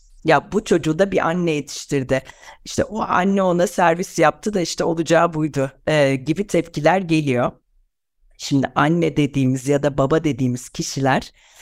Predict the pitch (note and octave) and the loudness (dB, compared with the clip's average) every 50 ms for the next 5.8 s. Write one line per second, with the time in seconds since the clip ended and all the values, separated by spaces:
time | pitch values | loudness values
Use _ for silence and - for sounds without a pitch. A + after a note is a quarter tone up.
0 | - - _ - D#3+ D#3+ D3+ C#3+ C#3 C#3 - - F3 D#3 - G3 F#3 F3+ - - | -20 -10 _ -4 -2 -2 -2 -2 -2 -4 -4 -4 -4 -4 -4 -4 -6 -6 -4 -4
1 | E3+ E3 - - _ - F3+ - - F#3 F3 F3 F3 - A3 E3+ D#3+ E3 E3 - | -4 -4 -4 -10 _ -6 -6 -6 -4 -4 -2 -2 -2 -2 -4 -4 -4 -4 -4 -4
2 | - F#3 F3+ F3+ - - - D3+ - - D3 C#3 C#3 C#3 D3 E3+ G3 G#3+ A3+ F#3 | -4 -4 -4 -4 -4 -4 -6 -6 -4 -2 -2 -2 0 0 2 2 2 2 0 0
3 | C#3+ D3+ D3 D3+ D#3 E3+ - F#3+ E3+ E3 D3+ C#3+ - - C#3+ C#3 C#3+ E3+ G3+ G#3+ | 2 2 2 2 2 -2 -4 -6 -6 -6 -6 -6 -4 -4 -2 -2 0 0 0 0
4 | G#3 - - E3+ E3 C#3 B2+ B2 A#2 A#2 A#2 - - - _ _ - - - - | 0 -2 -2 -4 -4 -4 -4 -8 -10 -10 -12 -12 -16 -20 _ _ -20 -20 -20 -20
5 | - - - _ _ E3 E3 E3 D#3+ D3+ C3+ B2+ - F#3 A3 | -20 -20 -20 _ _ 0 0 0 0 -2 -2 -2 -2 -2 -2